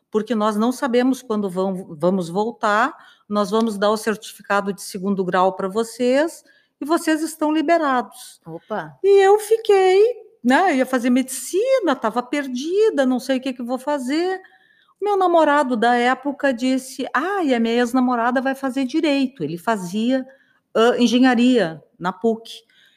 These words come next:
Speaker 1: Engenharia, ficava do lado da faculdade de direito. Eu disse, "Ah,
Speaker 2: Uhum.
Speaker 1: não,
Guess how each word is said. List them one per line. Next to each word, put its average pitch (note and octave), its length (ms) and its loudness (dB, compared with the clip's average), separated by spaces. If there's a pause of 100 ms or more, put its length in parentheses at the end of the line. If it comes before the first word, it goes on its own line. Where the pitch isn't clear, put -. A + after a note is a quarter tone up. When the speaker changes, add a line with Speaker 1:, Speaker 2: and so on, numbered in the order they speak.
(140)
Speaker 1:
Engenharia, F4+ 560 4
ficava A3 320 -4
do A3+ 120 -4
lado A3+ 320 2
da G3+ 120 -2
faculdade G3 640 -4
de F#3+ 180 -10
direito. B3+ 360 -2
Eu F#3+ 60 0
disse, G3+ 140 -4
"Ah, A3+ 280 0
Speaker 2:
Uhum. D#4 80 0
Speaker 1:
não, C3+ 360 -2